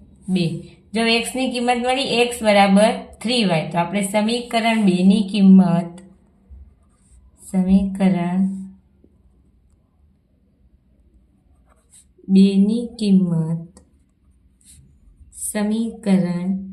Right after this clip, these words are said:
એકમાં મૂકતા, સમી એકમાં મૂકતા. ચલો, સમી એક શું છે? એક્સની જગ્યાએ શું મૂકીશું? થ્રી વાય. માઇનસ વાય બરાબર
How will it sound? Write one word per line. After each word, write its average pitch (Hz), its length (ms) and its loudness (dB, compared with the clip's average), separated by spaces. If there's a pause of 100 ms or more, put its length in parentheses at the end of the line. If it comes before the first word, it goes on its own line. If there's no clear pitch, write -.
(500)
એકમાં 190 720 -2 (1200)
મૂકતા, 190 500 -8
સમી 185 560 -2
એકમાં 180 360 -2
મૂકતા. 170 500 -2 (1600)
ચલો, 165 220 0
સમી 208 420 -2
એક 220 180 -6 (100)
શું 240 140 -6
છે? 220 420 -6 (1300)
એક્સની 202 440 -4
જગ્યાએ 202 420 -2
શું 240 260 -4
મૂકીશું? 208 720 -6 (1400)
થ્રી 214 280 0
વાય. 165 320 0 (1080)
માઇનસ 208 640 0
વાય 208 300 0
બરાબર 180 640 0